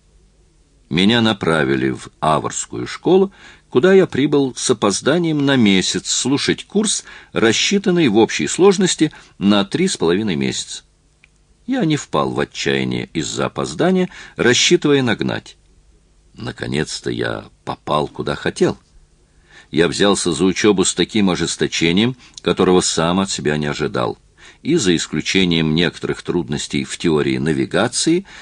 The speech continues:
я легко догнал своих товарищей и особенно отличился в так называемых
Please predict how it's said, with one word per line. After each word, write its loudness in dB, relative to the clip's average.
я 2
легко 0
догнал -2
своих -8
товарищей -2
и -2
особенно 4
отличился 0
в -6
так -2
называемых -2